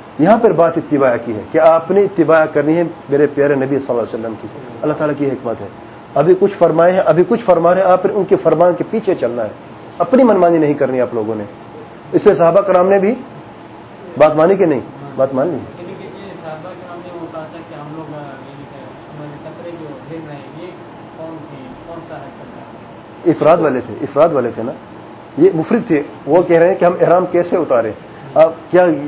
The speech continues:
Speaker 1: یہ ہم، یعنی آپ کہتے ہیں احرام اتار دیں، ہم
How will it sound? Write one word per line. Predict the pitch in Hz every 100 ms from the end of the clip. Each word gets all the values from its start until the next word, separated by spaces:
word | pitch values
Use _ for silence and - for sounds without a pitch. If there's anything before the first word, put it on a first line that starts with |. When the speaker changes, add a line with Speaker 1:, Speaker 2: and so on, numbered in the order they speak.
| 147
Speaker 1:
یہ | 131 175 190
ہم، | 180 180 - - -
یعنی | 143 170 175 - - - - - - - - - - - - -
آپ | 160 165
کہتے | 180 180
ہیں | 165
احرام | 160 170 156
اتار | 147 156
دیں، | 160
ہم | 139